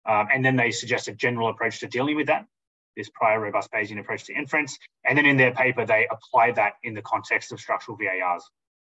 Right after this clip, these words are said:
Um, I have another paper with them where we extend that approach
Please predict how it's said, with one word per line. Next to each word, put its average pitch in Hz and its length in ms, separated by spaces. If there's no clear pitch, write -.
Um, 196 380
I 127 80
have 127 100
another 131 260
paper 131 540
with 117 200
them 113 380
where 110 260
we 110 160
extend 117 420
that 113 140
approach 113 500